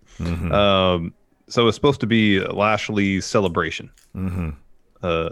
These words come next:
Speaker 2: and so M V P comes out. He's gonna introduce Lashley, he said, "But first, uh, introduce, or sorry, uh, address the W W E Universe." Yeah, he talks about Lashley retaining the title at Mania. All they wanna do today was celebrate and address all of you. But he decided that, uh, after what happened earlier,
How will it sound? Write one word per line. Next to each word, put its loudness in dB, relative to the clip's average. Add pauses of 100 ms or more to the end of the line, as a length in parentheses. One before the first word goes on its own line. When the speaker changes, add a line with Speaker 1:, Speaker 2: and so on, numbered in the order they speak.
(360)
Speaker 2:
and -6
so -4
M 0
V 2
P -2
comes -2
out. 2
He's 0
gonna 2
introduce -4
Lashley, 0
he -10
said, -6
"But -8
first, 0 (440)
uh, -4
introduce, 2
or 2
sorry, 2
uh, 0 (120)
address -2
the -10
W 0
W -2
E -6
Universe." 2 (500)
Yeah, -6
he -6
talks -2
about -4
Lashley 0
retaining -6
the -8
title -2
at -8
Mania. 0
All 0
they 0
wanna -4
do -2
today 0
was -8
celebrate 2
and -10
address -2
all 0
of 0
you. 4 (400)
But 2
he 0
decided 2
that, 0
uh, 0
after -2
what -6 (100)
happened -2
earlier, 6